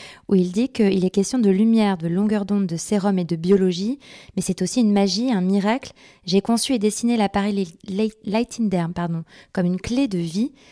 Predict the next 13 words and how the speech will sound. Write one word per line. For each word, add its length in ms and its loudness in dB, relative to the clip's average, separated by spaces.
Je 140 0
voulais 320 0
qu'ils 280 -4
encapsulent 600 -4
son 180 -4
pouvoir 540 -2
et 80 -4
sa 160 -8
performance 640 -4
dans 100 -2
une 180 -4
forme 360 -2
simple, 420 -4